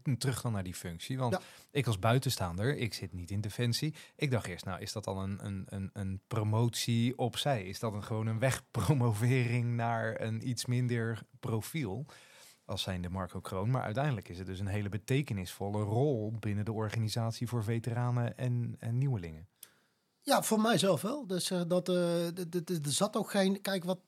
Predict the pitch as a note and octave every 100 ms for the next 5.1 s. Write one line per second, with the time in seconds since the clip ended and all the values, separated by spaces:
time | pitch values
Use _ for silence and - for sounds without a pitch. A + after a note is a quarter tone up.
0 | _ - F#3 - - D#3+ F3 F3 G3+ F#3+
1 | G3+ F#3 E3+ F#3+ F#3+ C3+ C#3+ G3 D#3 F3
2 | F3 G3+ - F3+ E3 F3+ G#3+ - - A#2+
3 | A2 G2 _ D3+ E3 D3 - - - -
4 | F#3+ F#3 C#3 D3+ B2+ B2 D3+ F#3 C#3+ B2
5 | G2+